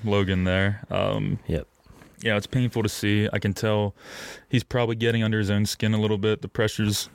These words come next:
Speaker 1: external,
Speaker 2: Yeah.
Speaker 1: and he probably holds himself to a high standard. Um, you know, it, it's, it's, we talked about it's gonna be difficult being the American on, on the grid right now, especially with,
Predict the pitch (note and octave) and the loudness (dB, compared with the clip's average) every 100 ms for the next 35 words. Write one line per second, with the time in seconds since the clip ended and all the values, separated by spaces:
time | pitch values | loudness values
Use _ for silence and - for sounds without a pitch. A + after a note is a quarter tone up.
0 | - A2 - - A2 G#2+ A2 G#2+ - - | -4 -4 -2 -4 -2 0 0 0 -4 -16
1 | _ - G2 G2 F#2 F2+ - A2 - A#2 | _ -2 0 0 -2 -6 -8 -10 -4 0
2 | G2+ G2+ G2+ G2 - G2+ - F2+ F#2+ F2+ | 2 2 0 -2 -2 -2 0 0 0 -2
3 | - G2 F#2+ F2+ - - - - - - | -2 0 2 0 -2 -14 -20 -20 -6 -4
4 | G#1+ - G#2 - _ _ _ - _ _ | -2 -2 -6 -8 _ _ _ -20 _ _
5 | - - G2+ F#2+ F#2 F#2 F#2+ G#2 E2+ - | -10 -2 0 2 2 0 0 -2 -4 -6
6 | - G2 - G#2+ - G2 F#2 F#2+ F#2 - | -2 -2 -2 -4 -2 -2 -2 -2 -2 -2
7 | G2 F2+ F2 F2+ F#2+ E2+ F#2+ F2+ F2 F2 | -4 -2 -2 -2 -2 -2 0 0 0 0
8 | E2 E2 E2 F2 F2+ F#2 F#2 E2+ E2 F2 | 0 0 -2 -2 -2 -2 -2 -2 -2 -2
9 | F#2 F#2 F#2+ - F#2+ G2+ G#2+ G#2+ | -2 -2 -2 -2 -4 -2 -2 -2